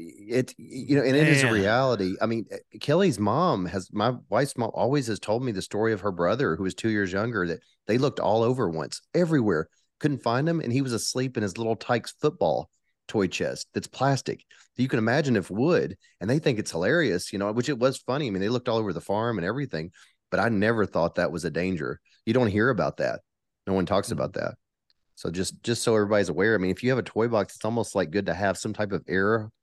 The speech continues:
Speaker 1: air hole or something in there. So if they do happen to, for some reason, go to sleep in there or something, that was just an awful story. Sometimes you wish you didn't see a news headline, but
Speaker 3: Yeah.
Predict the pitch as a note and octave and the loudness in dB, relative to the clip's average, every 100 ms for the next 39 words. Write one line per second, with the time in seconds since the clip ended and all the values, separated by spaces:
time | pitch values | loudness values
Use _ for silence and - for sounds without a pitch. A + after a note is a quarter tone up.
0 | _ _ _ _ _ _ - F#2+ G#2+ B2+ | _ _ _ _ _ _ -4 0 0 2
1 | B2+ B2 G#2+ B2 B2 B2 B2 B2 A#2 A#2+ | 2 2 0 -4 -2 -2 -2 -2 -4 -2
2 | B2 A#2+ - G#2 F#2+ F2 D2+ G#2 B2 C3 | 0 -2 -2 -4 0 -2 -2 -2 -2 -2
3 | C3 C3 B2 F#2 F2+ - F2+ - G#2+ A2 | -2 -4 -4 -4 -4 -8 -6 -2 -2 0
4 | A#2 A2 F#2 G2+ F#2+ - F#2 A2 A#2+ A#2+ | 0 -2 0 0 -2 -2 -2 -2 -2 0
5 | A#2 A#2 - A2 A2+ A#2 _ - _ _ | 0 0 -4 -6 -8 -10 _ -20 _ _
6 | _ _ _ _ _ - - F#2 C#2+ E2 | _ _ _ _ _ -16 -8 -4 -2 -2
7 | - D2 E2+ E2 E2+ - - - D#3 D3 | -4 -6 -2 0 -2 -4 -20 -2 2 2
8 | A2+ A2+ - G#2+ F#2+ - G2 F#2+ F#2 F#2 | 4 2 2 0 -2 0 2 2 2 0
9 | E2+ F2 E2+ - _ _ _ _ _ _ | -2 -2 -2 -6 _ _ _ _ _ _
10 | _ - F2+ - _ _ - A2 G2 | _ -8 -8 -8 _ _ -2 2 2